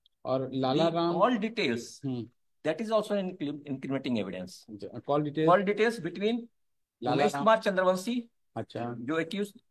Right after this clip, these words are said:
Speaker 1: हाँ,
Speaker 2: जो
Speaker 1: and
Speaker 2: absconding accused,
Speaker 1: जयप्रकाश।
Speaker 2: उसके बीच में और जयप्रकाश के बीच में।
Speaker 1: अच्छा, राइट, राइट, राइट।
Speaker 2: So that call detail
Speaker 1: वो कॉल डिटेल्स हैं उनके।
Speaker 2: that, that, that, that has been
Speaker 1: अच्छा,
Speaker 2: proved, my lord।
Speaker 1: मतलब फ्रीक्वेंट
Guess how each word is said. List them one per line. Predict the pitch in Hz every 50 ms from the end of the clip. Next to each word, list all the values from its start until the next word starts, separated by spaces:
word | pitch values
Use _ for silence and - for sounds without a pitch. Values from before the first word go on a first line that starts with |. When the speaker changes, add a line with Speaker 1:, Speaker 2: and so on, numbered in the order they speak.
| _ _ _ 120
Speaker 1:
हाँ, | 120 117 113 107
Speaker 2:
जो | 147
Speaker 1:
and | 151 -
Speaker 2:
absconding | 135 - - 135 135 135
accused, | 156 208 135 127
Speaker 1:
जयप्रकाश। | - 208 - - 117 113
Speaker 2:
उसके | 110 - - 247 220
बीच | 202 233 233 240
में | 247 262 262 262
और | - 196 180
जयप्रकाश | - 156 156 156 160 147 - 151 147 -
के | - 107
बीच | 101 101 - -
में। | 104 101 98 - _ -
Speaker 1:
अच्छा, | 113 113 98 - - - 117 110 107 104 95 92 - _ _ _ _ 110
राइट, | 110 107 104 98 95 - _ _ _ -
राइट, | 107 110 104 95 87 - _ -
राइट। | 104 101 87 85
Speaker 2:
So | -
that | 175 - - 170 190 208 - -
call | 196 202 208 180 165
detail | 170 180 202 208 214 208 202 - _ _ _ _ _ _ _ _
Speaker 1:
वो | 120 123 123 123 117
कॉल | - 127 123 123
डिटेल्स | 120 120 117 117 120 117 107 110 -
हैं | 104 95 95
उनके। | 98 104 107 110 113 110 101 123 107
Speaker 2:
that, | 101 101
that, | 135 139 - - -
that, | 151 147 160
that | 170 151 143 160
has | 156 170 151
been | 123 127
Speaker 1:
अच्छा, | 127 117 117
Speaker 2:
proved, | 113 110 104 -
my | 98
lord। | 98 95 95
Speaker 1:
मतलब | 95 113 113 110
फ्रीक्वेंट | - 113 110 104 - 110 104 104 104